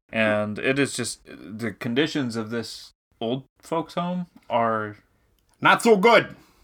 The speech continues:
Speaker 1: grubby.
Speaker 2: Yeah, well, that, uh, Grubby Acres, I believe, is what it's called.
Speaker 1: Decrepit.
Speaker 2: Yeah.
Speaker 1: Should be Decrepit Acres.
Speaker 2: Touche. Uh, but yeah, not, not looking so good. They're watching the T V. It's, uh,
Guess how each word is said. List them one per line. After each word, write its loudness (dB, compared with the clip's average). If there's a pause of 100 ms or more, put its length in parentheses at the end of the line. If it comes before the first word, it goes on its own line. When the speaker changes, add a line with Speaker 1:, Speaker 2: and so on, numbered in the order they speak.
(160)
Speaker 1:
grubby. 2 (300)
Speaker 2:
Yeah, 2
well, 6
that, 4
uh, 4
Grubby 2
Acres, 2
I 0
believe, -2
is -6
what -4
it's -16
called. -10 (420)
Speaker 1:
Decrepit. -2 (560)
Speaker 2:
Yeah. 2 (260)
Speaker 1:
Should -12
be -6
Decrepit -8
Acres. -16 (480)
Speaker 2:
Touche. -4 (460)
Uh, 4
but 0
yeah, 6
not, 6
not 6
looking 0
so 2
good. 2
They're 4
watching 4
the 0
T -2
V. 2
It's, -4
uh, -2